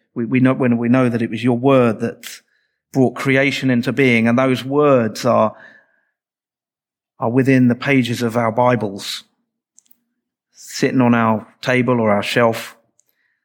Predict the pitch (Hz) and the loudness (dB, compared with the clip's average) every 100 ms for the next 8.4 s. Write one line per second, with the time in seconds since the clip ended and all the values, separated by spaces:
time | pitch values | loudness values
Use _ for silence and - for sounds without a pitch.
0 | - 120 117 139 - 107 95 - 123 120 | -6 -4 -2 -4 -4 -4 -6 -4 -2 2
1 | 127 127 120 110 98 - - _ _ _ | 2 2 2 2 -2 -8 -20 _ _ _
2 | _ _ _ _ _ _ _ _ _ - | _ _ _ _ _ _ _ _ _ -6
3 | 123 - 135 127 127 104 104 120 131 127 | -6 -2 -2 0 -2 -2 -2 -2 -2 0
4 | 120 - - - 135 135 113 95 - _ | 0 -2 -8 -2 -2 0 -2 -4 -14 _
5 | _ _ - 120 120 120 139 131 127 120 | _ _ -10 -4 -2 -2 0 2 2 2
6 | 117 104 101 120 131 123 131 123 - 151 | -2 -2 -4 -4 -2 0 0 -2 -2 0
7 | 143 - 107 98 _ - - - 123 120 | 0 -2 -8 -8 _ -20 -14 -4 -2 -2
8 | 131 120 113 113 | 0 2 2 -2